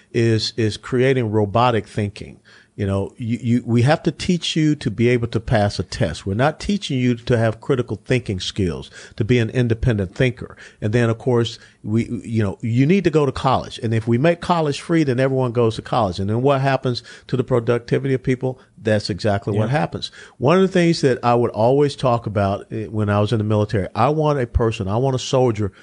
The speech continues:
Speaker 1: that's a fire and forget weapon system. That's what you're talking about. It's a fire and forget weapon system. So it's si-, same as when you take that, that, uh, that pistol or that rifle and you pull the trigger. As long as you have aimed it in the right place, the bullet's gonna hit the target.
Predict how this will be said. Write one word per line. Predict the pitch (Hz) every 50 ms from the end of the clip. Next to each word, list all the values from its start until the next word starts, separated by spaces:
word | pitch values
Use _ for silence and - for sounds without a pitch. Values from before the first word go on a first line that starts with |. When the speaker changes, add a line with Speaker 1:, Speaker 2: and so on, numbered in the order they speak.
| - - _ _ -
Speaker 1:
that's | - 110 -
a | 104
fire | - - - 117 113 120 127
and | 120 113 107
forget | - 117 98 95 107 104 -
weapon | 95 98 98 92 - 92 80
system. | - - - 71 - - - - _ _ _ _ _ _ _ _ _ _ _ -
That's | - - 123 - -
what | 160 -
you're | 175
talking | 165 - 170 170 160 - 117
about. | 90 82 82 - - - - _ _ _ _ _ _ _ _ _ _ _ _ _ -
It's | - 101 -
a | -
fire | - - - 123 135 160 170
and | 160
forget | - 151 127 135 135 -
weapon | 117 117 117 113 - 104
system. | - - 104 98 - - 90
So | - - 123 104
it's | 104 104
si-, | - - 135 139 151 156 - 127
same | - - - 147 147 147 147
as | 143 127 -
when | 127 123 120
you | 127 139 147 151 143 - - - - _ -
take | - 143 139 - -
that, | 143 135 131 - - -
that, | 117 117 117 113 113 - -
uh, | 113 107 107 104 104
that | 95 107 110 107 -
pistol | - - 151 156 - - 156 143 135 120
or | 110
that | 113 110 101
rifle | 120 123 135 139 - 131
and | 117
you | 120
pull | 117 - 151 143 143
the | 131
trigger. | 123 - - 143 143 147 156 156 - _ _ _ _ _ _ _ _ _ _ _ _ _ _ _ _ _ _ -
As | - 107 104 98
long | 120 120 139 147
as | 147 139
you | 147 160 151
have | 139 127
aimed | 127 139 147 151 151
it | 147
in | 135
the | 127
right | 123 131 135 135 -
place, | - 151 156 -
the | - 104
bullet's | 98 123 123 123 120
gonna | - 117 107
hit | 110 110 107
the | 104
target. | - - 160 - 62 55 - -